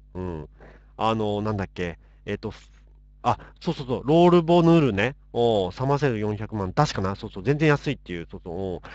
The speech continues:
えー、そうそう、首吊り、どういうことやんだから。どういうことやんだよ。おう。母馬のユーモア溢れ、母馬ユー、ユーモア溢れる名前。ど、どれ、どれかみたいな。うん。そうそう、ロ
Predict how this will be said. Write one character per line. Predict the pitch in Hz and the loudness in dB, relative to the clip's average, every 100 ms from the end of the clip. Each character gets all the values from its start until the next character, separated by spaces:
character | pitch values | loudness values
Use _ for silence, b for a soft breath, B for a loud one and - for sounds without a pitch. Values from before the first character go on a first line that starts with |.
| B B | B B
え | 104 | -10
ー、 | 98 | -8
そ | 127 | -10
う | |
そ | 98 | -12
う、 | 90 | -14
首 | 87 | -14
吊 | 92 | -14
り、 | 98 - | -16 -16
ど | 78 | -14
う | |
い | 117 | -12
う | |
こ | 240 | -8
と | - | -6
や | 87 | -6
ん | |
だ | 76 | -8
か | - | -12
ら。 | 67 64 | -14 -14
ど | 117 | -14
う | |
い | |
う | |
こ | - | -10
と | 147 | -8
や | 82 | -8
ん | |
だ | 73 | -12
よ。 | 71 | -14
お | 80 78 | -12 -14
う。 | B B | B B
母 | - - 127 | -20 -8 -2
馬 | 131 131 | -2 -2
の | 131 123 | -4 -6
ユ | 110 127 | -6 -6
ー | |
モ | 110 92 | -4 -6
ア | |
溢 | 85 | -8
れ、 | 85 B B | -12 B B
母 | 120 131 170 | -12 -4 0
馬 | 170 160 | 2 0
ユ | 165 170 | 0 -4
ー、 | - | -6
ユ | 143 170 | -6 -4
ー | 160 | -2
モ | 123 107 | 0 0
ア | |
溢 | 95 | 0
れ | 113 | -2
る | 101 | -4
名 | 87 | -4
前。 | 87 85 - | -8 -10 -14
ど、 | 110 127 | -14 -8
ど | 135 131 | -6 -6
れ、 | |
ど | 127 139 | -4 -2
れ | |
か | 143 | 0
み | 139 | -2
た | 98 | -4
い | 85 | -8
な。 | 76 - | -10 -8
う | |
ん。 | 101 95 85 - B | -6 -4 -6 -10 B
そ | - 156 | -12 -8
う | |
そ | 131 | -8
う、 | B B | B B
ロ | 143 | 0